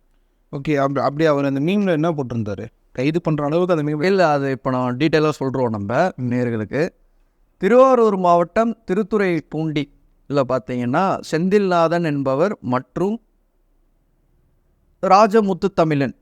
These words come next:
Speaker 2: என்பவர், இவங்க ரெண்டு பேரை வந்து அக்யூஸ்டா சேர்க்கறாங்க.
Speaker 1: ம்.
Speaker 2: இதுல நிறைய உள்ள வந்து ஏகப்பட்ட ஒரு ட்விஸ்ட் வந்து உள்ள இருக்கு. அதையும் வந்து இந்த நேர்காணல்லையே வந்து நான் ஓபன் பண்றேன் என்னன்றத.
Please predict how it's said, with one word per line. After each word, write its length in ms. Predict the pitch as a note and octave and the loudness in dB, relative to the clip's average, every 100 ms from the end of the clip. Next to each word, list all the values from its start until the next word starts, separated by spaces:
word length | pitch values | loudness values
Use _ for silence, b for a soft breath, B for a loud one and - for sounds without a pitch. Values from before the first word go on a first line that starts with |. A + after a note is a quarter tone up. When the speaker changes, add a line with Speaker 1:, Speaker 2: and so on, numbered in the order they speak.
| _ | _
Speaker 2:
என்பவர், 540 | - C3 C3 B2+ B2 - - | -6 -4 -2 -2 -2 -6 -6
இவங்க 240 | D#3 D3 | -4 -2
ரெண்டு 240 | C#3+ D#3 | -2 -2
பேரை 280 | C#3+ E3 F3+ | 0 2 2
வந்து 240 | D3+ D3 F#3 | 0 0 0
அக்யூஸ்டா 480 | C#3 D#3 D3+ - D#3+ | 0 -4 -4 -2 -2
சேர்க்கறாங்க. 580 | C#3 C#3 B2+ A#2 G#2+ D3+ - - | -4 -6 -6 -6 -6 -8 -8 -16
Speaker 1:
ம். 160 | A#2 A#2 _ _ _ _ _ _ - | -18 -18 _ _ _ _ _ _ -6
Speaker 2:
இதுல 320 | E3 G3 G#3+ | -2 2 2
நிறைய 420 | F#3+ F3 A#3+ C#4 | 2 2 2 2
உள்ள 340 | B3 G#3 B3+ A#3 | 0 0 2 2
வந்து 300 | F#3 F#3 G3 | 0 -2 0
ஏகப்பட்ட 500 | F3+ A#3 G3+ G3 E3+ | 2 0 -2 -2 -2
ஒரு 200 | D#3 B2+ | -2 -2
ட்விஸ்ட் 300 | D#3+ - A#3+ | -6 -4 -2
வந்து 240 | F#3+ D#3 E3+ | 0 0 -2
உள்ள 240 | C#3+ E3 | 0 -2
இருக்கு. 420 | C3 C3+ D3 A#2 - | -2 -4 -6 -10 -4
அதையும் 400 | A#2 C#3 F#3+ F#3+ | -4 0 0 0
வந்து 240 | D#3 E3+ | 0 -2
இந்த 220 | F#3+ C#3+ C3 B2 A#2+ A#2+ | -2 -2 -2 -2 -4 -4
நேர்காணல்லையே 640 | C3 G3 G3+ E3+ D#3+ E3 F3+ | 0 0 0 0 0 0 0
வந்து 200 | D3+ D#3 | 0 -2
நான் 120 | D3+ | -2
ஓபன் 300 | C3+ D#3 D3+ | 0 0 0
பண்றேன் 340 | B2+ A#2+ A#2 | -2 -2 -4
என்னன்றத. 500 | A#2 B2+ B2+ A2 F#2+ | -4 -4 -4 -6 -8